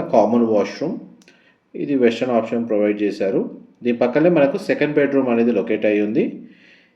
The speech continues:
ఈ బెడ్‌రూమ్‌కి మనకు టూ సైడ్ విండో అనేది ప్రొవైడ్ చేశారండి. వార్డ్‌రోబ్ సంబంధించిన స్టోరేజ్ స్పేస్ ఉంది. బెడ్‌రూమ్ సైజ్ మీకు వీడియోలో కవర్ చేస్తున్నాను. And ఈ బెడ్‌రూమ్‌కి సంబంధించిన అటాచ్డ్ వాష్‌రూమ్ అనేది ఇక్కడ ప్రొవైడ్ చేశారు.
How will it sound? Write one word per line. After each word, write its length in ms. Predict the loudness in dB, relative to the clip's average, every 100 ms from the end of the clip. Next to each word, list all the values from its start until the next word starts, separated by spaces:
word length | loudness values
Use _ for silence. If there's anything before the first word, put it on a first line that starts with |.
| 0
ఈ 80 | 4
బెడ్‌రూమ్‌కి 400 | 6 6 2 2
మనకు 220 | 0 0
టూ 180 | -2 -2
సైడ్ 260 | 2 2
విండో 380 | 2 -2 0 2
అనేది 220 | 2 2 -4
ప్రొవైడ్ 420 | -2 0 0 -2
చేశారండి. 480 | -2 0 0 0 0
వార్డ్‌రోబ్ 460 | 2 2 0 -4
సంబంధించిన 440 | -4 -4 -4 -6 -4
స్టోరేజ్ 300 | 0 0 -2
స్పేస్ 480 | -4 0 0 -2 -8
ఉంది. 220 | -6 -4
బెడ్‌రూమ్ 400 | -2 -2 -2 -2
సైజ్ 320 | -2 -2 -2
మీకు 240 | -4 -4
వీడియోలో 320 | -4 -2 -2 -2
కవర్ 360 | -4 -4 -4
చేస్తున్నాను. 520 | -6 -6 -8 -6 -4 -6 -10 -20 -20 -20 _ -2
And 180 | 0 2
ఈ 40 |
బెడ్‌రూమ్‌కి 420 | 2 2 0 -4
సంబంధించిన 440 | -4 -6 -6 -4 -4
అటాచ్డ్ 380 | 0 0 -2 -6
వాష్‌రూమ్ 600 | -4 -4 -4 -8 -8 -6
అనేది 360 | -6 -6 -8 -10
ఇక్కడ 180 | -8 -8 -6
ప్రొవైడ్ 340 | -4 -2 -2 -4
చేశారు. 420 | -6 -4 -4